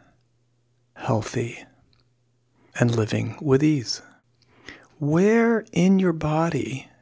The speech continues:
do you feel this? And wherever that is, can you intentionally now try to relax your face a little bit,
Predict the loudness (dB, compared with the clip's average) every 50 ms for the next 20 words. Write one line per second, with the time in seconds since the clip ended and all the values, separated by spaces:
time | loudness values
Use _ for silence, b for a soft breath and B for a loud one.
0 | _ _ _ 2 2 2 2 2 -2 -2 0 0 2 2 0 0 -2 -6 -8 -8
1 | -8 -10 -10 -10 -12 -14 -16 _ _ _ _ _ _ _ _ _ _ _ _ _
2 | _ _ _ _ _ _ _ _ _ _ _ _ _ _ _ _ _ _ _ _
3 | _ _ _ _ _ _ _ _ _ _ _ _ _ _ _ _ _ _ _ _
4 | _ -18 -4 0 2 4 4 6 6 4 4 4 2 2 2 4 2 2 2 4
5 | 4 4 4 2 2 0 -2 -2 -4 -4 -4 -2 -2 0 0 0 0 2 2 4
6 | 4 4 4 4 2 0 -2 -6 _ 0 0 0 0 -2 -2 0 0 2 2 2
7 | 2 2 2 2 2 2 2 0 0 0 0 2 2 2 2 0 -2 -4 -6 -10
8 | -12 -14 -12 -8 -4 0 2 4 4 4 4 2 0 0 0 0 0 0 0 0
9 | 0 2 2 0 0 -2 -2 -4 -4 -4 -4 -4 -6 -6 -4 -4 -2 -2 -2 0
10 | 0 0 0 2 2 2 2 2 2 0 0 0 -2 -6